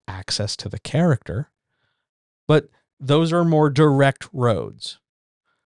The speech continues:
It shortens the season. It reduces our amount of writing specifically,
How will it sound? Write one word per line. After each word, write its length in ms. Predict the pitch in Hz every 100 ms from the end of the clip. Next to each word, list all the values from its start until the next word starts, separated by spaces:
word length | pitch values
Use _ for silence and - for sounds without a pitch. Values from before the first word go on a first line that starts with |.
| _ _ _ _ _ _ -
It 180 | 113 - _ -
shortens 580 | - 147 139 151 143 120
the 100 | 135
season. 460 | - 156 110 92
It 80 | 85
reduces 540 | 107 107 123 113 139 135
our 100 | 131
amount 300 | 127 123 120
of 160 | 113
writing 340 | 113 117 127 127
specifically, 840 | - 131 - 139 147 156 160